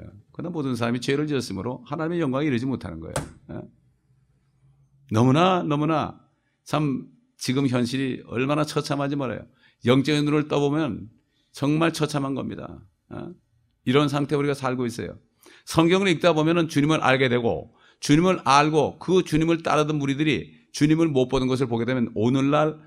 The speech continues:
그 소경이라는 사람들이 보여요. 주님께서 소경이 소경을 인도한다. 주님을 보지도 못하는 사람들이 주님에 대해서 아무리 설교해봐야 소용이 없어요.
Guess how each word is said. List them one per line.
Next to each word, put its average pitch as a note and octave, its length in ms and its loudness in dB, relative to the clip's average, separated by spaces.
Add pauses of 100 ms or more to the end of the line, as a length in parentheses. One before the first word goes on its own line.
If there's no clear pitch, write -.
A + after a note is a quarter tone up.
(340)
그 F3 80 -2
소경이라는 C3 600 0
사람들이 A#2 380 -2
보여요. F2 320 -8 (300)
주님께서 B2+ 440 2
소경이 F3 640 0 (180)
소경을 D3+ 500 2
인도한다. A#2+ 460 0 (220)
주님을 G3+ 400 2
보지도 E3+ 300 4
못하는 E3 340 2
사람들이 D3 520 2 (200)
주님에 F#3+ 420 2
대해서 D#3 320 6
아무리 D3+ 400 2
설교해봐야 C3+ 520 2
소용이 G2+ 240 -6
없어요. G#2+ 280 -12